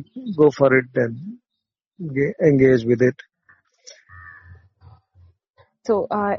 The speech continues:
Speaker 2: so it's more about the way something is presented than what is being presented.
Speaker 1: Yeah,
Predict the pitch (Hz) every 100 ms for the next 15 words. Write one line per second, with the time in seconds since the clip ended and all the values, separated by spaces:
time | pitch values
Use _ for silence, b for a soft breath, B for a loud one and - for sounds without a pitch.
0 | 226 254 247 214 208 233 220 240 226 233
1 | 185 190 220 233 208 220 220 208 - 175
2 | 196 185 190 269 254 _ 180 202 233 180
3 | 170 185 226 180 202 190 - 165 165 156
4 | 156 156 B B 269 269 247 254 214